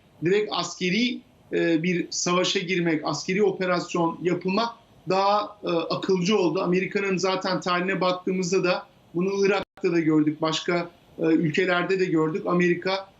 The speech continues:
ani kararlarla askeri operasyonlara daha sıcak, e, bir adım attı.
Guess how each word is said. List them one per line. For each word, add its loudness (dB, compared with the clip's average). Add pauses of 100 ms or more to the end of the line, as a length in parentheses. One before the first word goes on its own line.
(120)
ani 0
kararlarla 0
askeri -2
operasyonlara 0
daha 0
sıcak, -2 (420)
e, 4
bir 2
adım 2
attı. 0